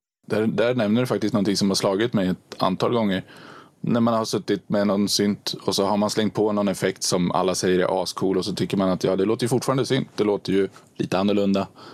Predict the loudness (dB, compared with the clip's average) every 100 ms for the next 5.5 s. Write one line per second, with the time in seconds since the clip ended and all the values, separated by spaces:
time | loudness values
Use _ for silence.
0 | -12 -2 0 0 -2 -2 0 0 0 0
1 | -2 -6 -18 -20 -20 -20 -12 -2 0 2
2 | 2 2 0 0 0 0 0 -2 -2 -4
3 | -4 -4 -2 -2 -2 -8 _ -2 0 2
4 | 0 -2 -2 -2 -2 -2 -2 0 -2 0
5 | -2 -4 -6 -8 -12